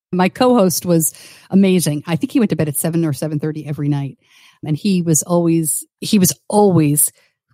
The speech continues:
fine. But I was never fine. I never got used to it. I also had two small children. Um, and my husband was running, owning and running a restaurant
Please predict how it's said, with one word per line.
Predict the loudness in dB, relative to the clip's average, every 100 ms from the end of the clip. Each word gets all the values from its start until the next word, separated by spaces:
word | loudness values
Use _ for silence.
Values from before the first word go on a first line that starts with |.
| _
fine. | -4 0 0 -4 -10 _ _ _
But | 0
I | 2
was | 2 2
never | 2 4 4 2 0
fine. | -4 -6 -6 -8 -14 -6
I | 0 2
never | 4 4 2 -2
got | -4 -6
used | -8 -4
to | 0
it. |
I | 0
also | 0 0
had | -2
two |
small | -2 0 -2
children. | 0 0 0 -4 -8 _ -20 -20 -20 _ _
Um, | -2 2
and | 2
my | 4
husband | 2 2 0 0
was | 0
running, | 0 2 2 -2 -4 2
owning | 4 4 2
and | 0
running | 2 4 4 2 -4
a | -8 -6
restaurant | -4 -4 -6 -12